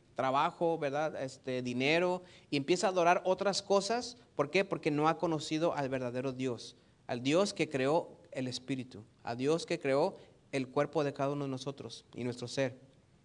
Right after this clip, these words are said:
Entonces, nuestra adoración debe ser el acto esencial y central. Si no adoramos, entonces, ¿qué estamos haciendo aquí? Si no adoramos con nuestra vida a Dios, entonces, ¿qué estamos haciendo aquí?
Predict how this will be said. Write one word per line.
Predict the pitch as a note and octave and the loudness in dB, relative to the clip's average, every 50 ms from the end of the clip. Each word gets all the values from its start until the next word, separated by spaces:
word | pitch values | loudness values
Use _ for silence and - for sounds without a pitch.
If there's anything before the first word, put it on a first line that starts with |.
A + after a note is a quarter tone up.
| _ - - - - _ _ _ _ _ _ _ _ _ _ _ _ _ _ _ | _ -20 -20 -20 -20 _ _ _ _ _ _ _ _ _ _ _ _ _ _ _
Entonces, | B2 B2+ B2 D3 C#3 D#3+ E3+ D#3 D#3 | -8 -4 -4 -2 -2 0 -2 0 0
nuestra | C#3+ C#3 C3+ C3+ - C3+ C3+ | 0 0 0 0 0 0 2
adoración | B2+ B2 B2+ B2+ B2+ B2 - - D3+ E3 F3+ - - - | 2 2 2 0 0 0 -2 -2 -2 -4 -4 -6 -10 -14
debe | - B2+ C3+ C3 C3+ | -6 -4 -2 -2 -2
ser | C3+ - C3+ C#3 | -2 -4 -4 -2
el | C#3+ C#3 C3 | -2 -2 -2
acto | C3 C3 - C#3+ | -2 -4 -6 -10
esencial | - - A#2+ A#2 A#2 - A#2 G#2+ G#2 G#2 A2 - _ _ _ _ _ _ _ _ _ _ - | -8 -8 -8 -10 -8 -8 -8 -8 -10 -12 -14 -20 _ _ _ _ _ _ _ _ _ _ -10
y | B2 A#2+ | -8 -8
central. | - A#2+ G#2+ G#2+ G#2+ G#2 G#2+ G#2+ G#2+ A2 - _ _ _ _ _ _ | -6 -6 -8 -8 -6 -8 -8 -8 -10 -12 -18 _ _ _ _ _ _
Si | - - C#3 C3 | -4 -2 0 4
no | C#3+ D#3 | 6 6
adoramos, | E3+ F3+ F3 F3 F3+ F#3 F#3 F#3+ F#3 D#3 | 8 8 8 8 6 6 4 2 2 0
entonces, | C#3 B2 - D3 C#3 - D#3 D#3 D3+ D#3 D#3 - - _ _ _ _ _ _ _ - _ _ _ _ _ | -2 -2 -2 -2 0 0 -2 -2 -2 -4 -10 -14 -20 _ _ _ _ _ _ _ -20 _ _ _ _ _
¿qué | - D3 | -8 -4
estamos | D3 - D#3 E3 D#3+ D3 | -4 -4 -4 -4 -4 -6
haciendo | C#3 - D3+ C3+ C3+ C#3 | -6 -8 -8 -8 -8 -10
aquí? | C3+ - G3 E3 - - _ _ _ _ _ _ _ _ _ _ _ | -12 -14 -16 -18 -20 -20 _ _ _ _ _ _ _ _ _ _ _
Si | - - B2+ | -8 -4 -2
no | C#3+ D3+ | -2 2
adoramos | D#3+ F3+ F3+ F#3 G3 G3+ G3 - | 2 2 2 2 2 0 -2 0
con | E3+ | -2
nuestra | D#3+ D3 - - C#3+ | -2 -2 0 0 2
vida | C#3+ D#3 E3+ F3+ | 2 4 2 2
a | |
Dios, | E3+ F3 F3+ F3 - | 2 0 -2 -2 -2
entonces, | E3 D#3 - D#3 D#3 E3 D#3 | -4 -6 -6 -6 -6 -6 -6
¿qué | - - | -6 -8
estamos | D3+ D3+ - C3+ C#3+ D3 C#3 - | -6 -4 -4 -4 -4 -6 -8 -10
haciendo | C3+ C#3+ C#3+ C#3+ C#3+ | -10 -10 -10 -10 -10
aquí? | C#3 - - A3 E3 | -12 -12 -14 -16 -16